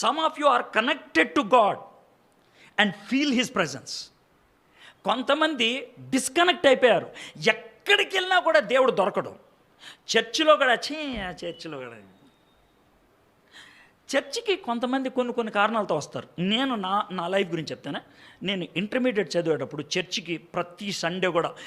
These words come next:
మంచి డ్రెస్ వేసుకొని వెళ్ళేవాడిని. ఎందుకు తెలుసా? మా లవర్ ఉండేది చర్చిలో. ఆ. మనం ప్లేస్ కూడా బాగుండేది అనమాట. మా చర్చి ఇలాగ ఉంటుంది అనమాట. సి షేప్, సారీ, సి షేప్లో ఉంటుంది మా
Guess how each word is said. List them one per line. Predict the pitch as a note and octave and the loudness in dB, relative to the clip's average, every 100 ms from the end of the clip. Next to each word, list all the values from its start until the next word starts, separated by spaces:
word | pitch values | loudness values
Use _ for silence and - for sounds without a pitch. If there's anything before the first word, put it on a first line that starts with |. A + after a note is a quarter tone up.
| - C3+ | -12 -6
మంచి | F3 A3 F#3+ E3 | -4 -4 -4 -2
డ్రెస్ | E3 E3 - | 0 -2 -2
వేసుకొని | E3+ G3 D#3+ | -4 -4 -2
వెళ్ళేవాడిని. | D3+ C3+ G#2 - | 0 -2 -4 -8
ఎందుకు | A3 C#4+ | -4 -2
తెలుసా? | A3 F#3+ F3 B2+ - _ _ _ - | -2 -2 -2 -4 -14 _ _ _ 0
మా | F#3+ | 2
లవర్ | F#3 A3+ | 4 2
ఉండేది | G#3+ E3 A#2 G#2 - _ _ _ _ _ _ _ - - _ _ _ _ - G3+ | 0 -4 -8 -12 -20 _ _ _ _ _ _ _ -20 -20 _ _ _ _ -6 -6
చర్చిలో. | - F3+ A#2 G#2+ _ _ _ _ _ _ _ _ _ - | -4 -10 -12 -18 _ _ _ _ _ _ _ _ _ -10
ఆ. | G3 D3 A2 _ _ _ _ _ _ _ _ _ _ _ _ _ _ _ _ _ _ - - | -10 -10 -18 _ _ _ _ _ _ _ _ _ _ _ _ _ _ _ _ _ _ -20 -4
మనం | A3 B3+ | -2 -2
ప్లేస్ | - C#4+ F#4 - | 0 2 2 2
కూడా | F4 | 2
బాగుండేది | A3+ B3+ C#4 B3+ A3 | 6 6 4 2 0
అనమాట. | F#3 | -2
మా | E3+ F#3+ A3+ | -2 -4 0
చర్చి | A#3+ B3+ | -2 -2
ఇలాగ | A#3+ A3 G#3 | -4 -2 -4
ఉంటుంది | F#3+ G3+ | -6 0
అనమాట. | D#3+ C#3 | 0 0
సి | - - | 4 6
షేప్, | - - - - - | 8 10 8 8 2
సారీ, | - - - - | 2 -6 -16 -10
సి | - D4+ | -2 0
షేప్లో | D4 C#4 C4+ | 4 2 2
ఉంటుంది | A#3 G#3 G#3 | -2 -2 0
మా | F#3+ D#3+ | 0 0